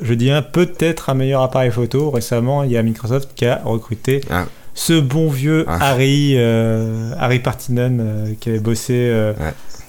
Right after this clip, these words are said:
Speaker 1: euh, sur Feu les Lumia. Euh, vous vous souvenez des Lumia ?
Speaker 2: Et qui a bossé aussi chez Apple.
Speaker 1: Et qui, entre-temps, voilà, il était parti de chez, chez, bah, il était parti de chez Nokia au moment où Nokia s'était fait racheter.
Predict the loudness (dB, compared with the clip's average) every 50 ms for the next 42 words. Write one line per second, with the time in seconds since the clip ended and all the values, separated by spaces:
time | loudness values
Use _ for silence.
0 | -8 -4 -2 0 2 2 2 2 0 0 0 0 0 0 0 0 2 4 4 4
1 | 4 6 6 4 4 2 0 -2 -10 -14 -20 -20 -18 -14 -10 -10 -10 -12 -12 -16
2 | -8 -4 0 0 0 0 0 -2 -2 0 0 2 2 2 2 4 2 4 4 4
3 | 4 4 4 4 6 6 6 6 6 6 4 4 4 6 6 4 4 6 6 6
4 | 6 6 4 4 4 2 0 2 2 2 2 4 4 2 2 2 2 2 2 4
5 | 4 4 4 4 4 2 2 2 2 0 0 0 0 -2 -2 0 2 2 2 4
6 | 4 4 4 2 2 0 0 0 0 0 0 0 2 2 2 2 2 2 0 0
7 | 0 -2 -2 0 0 2 2 0 0 0 0 0 2 2 2 2 2 2 2 2
8 | 0 0 0 -2 -2 -2 -4 -4 -4 -4 -4 -2 -2 -2 -2 -2 -4 -4